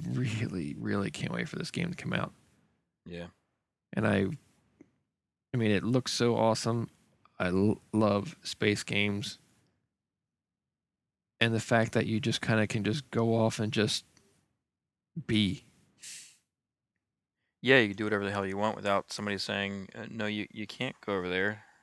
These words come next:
Speaker 2: We want you to go over here."
Speaker 1: Yeah. You know, the fact that, y-, you know, you can stay on the
Speaker 2: Destiny.
Speaker 1: <laughs>
Speaker 2: Destiny. <clears throat>
Speaker 1: Bungie.
Speaker 2: Sorry.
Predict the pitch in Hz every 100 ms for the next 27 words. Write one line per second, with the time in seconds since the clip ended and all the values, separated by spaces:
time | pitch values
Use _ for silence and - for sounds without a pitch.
0 | _ 110 110 107 - 101 104 98 90 98
1 | 104 107 90 92 - _ - 143 95 -
2 | _ _ _ _ _ _ _ _ _ _
3 | 127 117 104 - 113 113 - 78 - 107
4 | 92 - - - 123 - - 147 127 113
5 | 92 - - _ _ - 117 - - 160
6 | 190 165 123 95 - 196 165 104 - -
7 | - 156 113 101 - - - - 165 120
8 | - - - - -